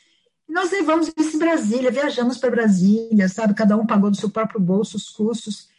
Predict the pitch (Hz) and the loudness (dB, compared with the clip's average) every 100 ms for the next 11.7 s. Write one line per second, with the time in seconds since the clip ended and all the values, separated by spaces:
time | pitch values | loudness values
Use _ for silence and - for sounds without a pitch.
0 | _ _ _ - 277 320 339 277 320 359 | _ _ _ -12 -4 -2 0 0 0 2
1 | 311 233 302 370 311 262 196 - 240 240 | 0 2 0 0 0 2 0 0 -2 -2
2 | 208 240 269 285 - 226 220 262 240 226 | 0 2 2 0 -2 2 2 0 -2 0
3 | 208 202 214 220 247 - 208 226 214 196 | 0 0 0 0 0 -2 -6 -2 0 0
4 | 202 214 214 196 196 202 202 196 190 185 | 0 -2 -4 -4 -4 -2 -2 -2 -4 -10
5 | _ _ - - - 214 233 - 302 330 | _ _ -20 -20 -6 -4 -4 -2 2 2
6 | 320 311 247 202 196 190 180 185 - - | 2 2 2 4 4 2 2 0 -2 -10
7 | _ _ _ _ - - 226 226 226 - | _ _ _ _ -4 -2 -2 -2 -4 -6
8 | _ _ _ - 294 233 185 170 - _ | _ _ _ -2 2 4 4 0 -10 _
9 | _ _ - 208 - 220 233 233 - 247 | _ _ -8 -2 2 4 4 0 2 2
10 | 214 196 247 226 196 170 - _ _ - | 2 2 2 2 0 -2 -10 _ _ -4
11 | 214 208 - 240 220 190 202 | -2 -4 -2 2 2 2 -4